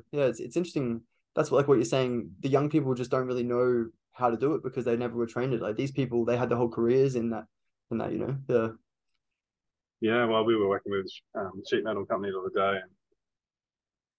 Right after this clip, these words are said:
Speaker 2: they got a job, a bit, a local company, uh, just a really good quality, um, sheet metal contract manufacturer, and they had a contract to do a, I think it was a massive brass bar, um, down the, it was down the Gold Coast, one of those fancy hotels.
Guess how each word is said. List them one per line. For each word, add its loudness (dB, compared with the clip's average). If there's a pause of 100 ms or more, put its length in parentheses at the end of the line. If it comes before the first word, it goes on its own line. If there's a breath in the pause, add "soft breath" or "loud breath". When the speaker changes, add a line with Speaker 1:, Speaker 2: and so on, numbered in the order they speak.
(140)
Speaker 2:
they 2
got 2
a 0
job, 2 (160)
a -12
bit, 10
a 2
local 4
company, -2 (200)
uh, -2
just -4
a 0
really 4
good -2
quality, 0 (260)
um, -8 (240)
sheet 0
metal -6 (120)
contract -4
manufacturer, -4
and -2
they 2
had 0
a -4 (120)
contract -2
to 0
do 2
a, 0
I -16
think -12
it 0
was -6
a -4
massive -2 (120)
brass 2
bar, 0 (1300)
um, -8
down -2
the, -8 (380)
it -16
was -12
down -6
the -12
Gold -6
Coast, -6
one -6
of -6
those -10
fancy -8
hotels. -8